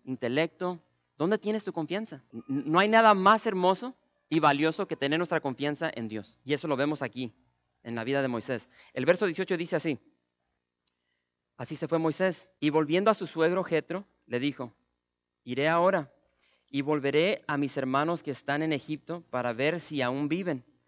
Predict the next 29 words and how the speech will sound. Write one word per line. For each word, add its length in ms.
Y 80
Jetro 320
dijo 200
a 40
Moisés, 420
'Ve 120
en 100
paz.' 420
Dijo 220
también 300
Jehová 320
a 40
Moisés 540
en 120
Madián, 540
'Ve 260
y 80
vuélvete 720
a 120
Egipto, 540
porque 280
han 100
muerto 460
todos 340
los 160
que 120
procuraban 800
tu 100
muerte.' 460